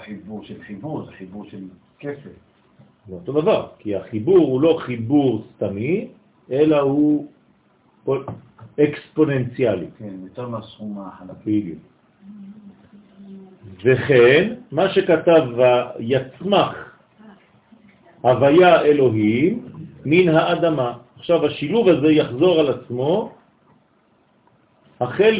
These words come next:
Speaker 2: מהופעתו של אדם הראשון, מה שלא היה כן לפני. כל מה שנברא לפני היה בשם אלוהים לבד. פתאום האדם מגלה את שם הוויה. אז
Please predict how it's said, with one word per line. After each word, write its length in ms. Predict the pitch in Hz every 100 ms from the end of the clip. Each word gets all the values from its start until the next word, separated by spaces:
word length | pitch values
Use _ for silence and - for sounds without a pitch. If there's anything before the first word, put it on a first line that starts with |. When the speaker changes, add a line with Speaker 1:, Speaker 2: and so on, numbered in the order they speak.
| 175
Speaker 2:
מהופעתו 720 | 165 156 156 160 147 - 185
של 180 | - 156
אדם 260 | 139 143
הראשון, 400 | 143 139 - 101 98 - -
מה 100 | 131
שלא 440 | - 139 151 214
היה 300 | 185 156 131
כן 220 | - 131 156
לפני. 420 | 156 135 147 101 - _ _ _ _ _ _ _ _ _ -
כל 200 | 190 196
מה 120 | 185
שנברא 640 | - 170 151 147 139 151
לפני 360 | 156 139 143 151
היה 340 | 139 139 147
בשם 440 | 131 127 - 127 156 - - 90
אלוהים 640 | 135 139 139 123 147 185 180
לבד. 400 | 165 160 147 110 - - - - - _ _ _ _ _ _ _
פתאום 540 | 220 202 165 165 202
האדם 680 | 143 151 147 156 240 208 214 233 - _ _ _ _ _ _
מגלה 580 | 135 156 143 151 175 180
את 80 | -
שם 180 | 156
הוויה. 400 | 131 131 113 98 85 _ _ _ _ _ _ _ _ _ _ _ _
אז 160 | - 107